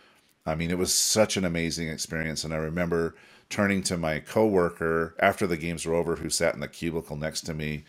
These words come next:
and we just looked at each other and we asked each other, "Well, have we just,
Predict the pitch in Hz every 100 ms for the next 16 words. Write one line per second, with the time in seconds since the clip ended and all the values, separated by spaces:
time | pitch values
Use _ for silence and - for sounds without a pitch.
0 | - - - 85 90 92 - 92 101 117
1 | 87 73 82 78 78 76 78 78 85 -
2 | 80 82 76 73 80 76 90 87 127 -
3 | 131 - -